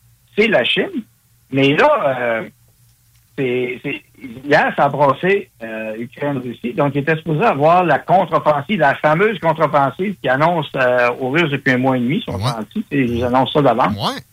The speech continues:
Speaker 1: Euh, hier, trente chars d'assaut détruits, cent cinquante soldats ukrainiens avaient été tués.
Speaker 2: Ok.
Speaker 1: Euh, donc, la contre-offensive semble être, euh, arrêtée. Et ce matin, euh, donc, un barrage a explosé, euh,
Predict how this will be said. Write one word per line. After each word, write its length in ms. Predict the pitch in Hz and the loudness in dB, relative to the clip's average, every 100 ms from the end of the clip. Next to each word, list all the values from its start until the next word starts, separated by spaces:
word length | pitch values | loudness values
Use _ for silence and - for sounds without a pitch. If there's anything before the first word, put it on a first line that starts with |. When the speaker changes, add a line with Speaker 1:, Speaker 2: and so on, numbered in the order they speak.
| - _ _ _ - - | -20 _ _ _ -4 2
Speaker 1:
Euh, 180 | 131 131 | 4 4
hier, 420 | 143 180 202 156 - | 4 4 2 -2 -2
trente 220 | 208 214 | 0 0
chars 220 | 185 180 | -2 -2
d'assaut 340 | 165 135 185 170 | -2 -6 -8 -8
détruits, 680 | 151 131 151 170 202 190 - | -8 -8 -8 -8 -6 -8 -4
cent 180 | 185 160 | -2 -2
cinquante 400 | 156 143 160 160 | -4 -4 -4 -4
soldats 300 | 151 131 139 | -6 -6 -6
ukrainiens 400 | 135 - 117 131 | -6 -6 -6 -2
avaient 120 | 127 117 | -2 -2
été 140 | - | -6
tués. 380 | - 113 143 175 _ _ _ | -12 -6 -6 -6 _ _ _
Speaker 2:
Ok. 60 | 92 117 | -6 -4
Speaker 1:
Euh, 260 | 156 104 | -4 -2
donc, 240 | 113 127 117 | 0 0 2
la 120 | 123 | 0
contre-offensive 840 | 147 147 147 135 131 120 160 160 156 | 2 2 0 0 0 0 -2 -4 -2
semble 220 | 131 120 113 | -2 0 -2
être, 180 | 117 - | -4 -6
euh, 120 | 98 - | -10 -10
arrêtée. 340 | 107 98 85 - _ _ - | -12 -10 -8 -10 _ _ 0
Et 360 | 151 175 175 - - | 2 2 0 -4 -4
ce 80 | |
matin, 540 | 170 151 143 160 175 202 - _ _ 131 | 0 0 2 0 0 -4 -14 _ _ -2
euh, 280 | 123 120 | 0 0
donc, 420 | 117 131 131 131 127 | 0 2 2 2 -2
un 120 | 113 | 0
barrage 580 | 147 160 151 175 185 139 | 2 4 4 2 0 -2
a 80 | 131 | -6
explosé, 580 | - - 131 110 107 - _ _ _ _ _ _ 104 | -8 -8 -8 -6 -12 -14 _ _ _ _ _ _ -10
euh, 380 | 104 101 101 | -6 -4 -4